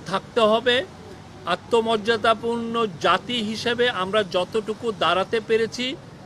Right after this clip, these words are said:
এটা যেন সামনের দিকে যায়। সবাই একসঙ্গে বসাতে মনে, উনি বলছেন যে, "আমি মনে সাহস পেলাম। সুষ্ঠু নির্বাচন করতে না পারলে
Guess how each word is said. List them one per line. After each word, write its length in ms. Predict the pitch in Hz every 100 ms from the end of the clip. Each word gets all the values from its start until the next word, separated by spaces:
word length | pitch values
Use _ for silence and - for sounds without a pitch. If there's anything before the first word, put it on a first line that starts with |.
| -
এটা 260 | 165 180 220
যেন 280 | 202 220 220
সামনের 560 | - 185 190 202 196
দিকে 260 | 170 170 170
যায়। 300 | 135 110 90 - - - - - - - -
সবাই 320 | - 196 220 233
একসঙ্গে 720 | 208 - 226 226 220 233 226
বসাতে 720 | 165 185 190 233 220 240 240
মনে, 480 | 175 180 196 208 220
উনি 220 | 180 190
বলছেন 340 | 190 190 208
যে, 80 | 208
"আমি 300 | 185 170 180
মনে 280 | 175 175 185
সাহস 400 | - 156 185 196
পেলাম। 300 | - 220 233 330 - - - - - - - - - - - - - - - - - - - - - - -
সুষ্ঠু 440 | - 233 - 262
নির্বাচন 580 | 233 233 233 226 247 247
করতে 440 | 196 214 202 - 240
না 280 | 196 185 196
পারলে 400 | - 214 214